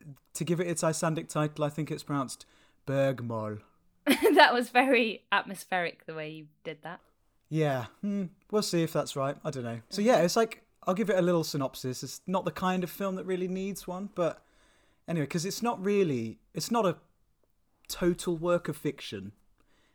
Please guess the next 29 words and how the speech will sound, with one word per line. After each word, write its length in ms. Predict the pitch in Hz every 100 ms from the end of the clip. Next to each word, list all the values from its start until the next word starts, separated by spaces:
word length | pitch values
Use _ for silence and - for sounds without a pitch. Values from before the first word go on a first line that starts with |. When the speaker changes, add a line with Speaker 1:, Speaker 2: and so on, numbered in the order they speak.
| -
Speaker 1:
and 120 | 139
it's 160 | 139 -
not 180 | 180 160
a 20 |
narrative-based 1600 | 147 160 175 165 - 123 110 - - 131 123 110 - - - -
film. 520 | - 139 110 85 95 - _ _
What 160 | - 190
it 80 | -
is, 560 | 214 165 113 160 - - _ _ _
is 540 | - 131 113 131 147 - - - -
a 80 | 127
mosaic 540 | 139 139 180 196 233 -
or 80 | 165
jigsaw 640 | - 180 - 117 110 131 - _ -
of 80 | -
fifty-six 580 | 185 - 170 175 -
single-take 600 | - 165 151 147 139 135
static 520 | - - 151 143 - -
shots 560 | - 123 - - - - _ _
of 100 | 143
contemporary 520 | - 156 165 151 165 123
Iceland 500 | 113 - 120 127 -
over 200 | 131 127
the 80 | 123
Christmas 480 | 147 143 165 160
and 100 | 175
New 80 | 127
Year's 260 | 98 107 120
period. 540 | - 160 147 101 -